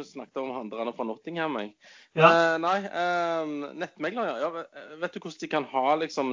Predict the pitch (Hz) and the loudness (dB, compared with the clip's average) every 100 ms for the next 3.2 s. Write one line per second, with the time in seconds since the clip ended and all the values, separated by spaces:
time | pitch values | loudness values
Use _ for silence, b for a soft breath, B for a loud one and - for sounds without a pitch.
0 | 123 120 123 - 139 147 135 123 135 143 | -2 -2 -6 -4 -6 -2 -2 0 -2 -6
1 | 135 123 123 - 135 127 170 147 131 117 | -4 -2 -2 -4 -2 0 0 -2 0 2
2 | 160 175 165 90 85 135 180 127 139 123 | 4 4 4 2 0 0 0 0 -2 0
3 | 127 | 2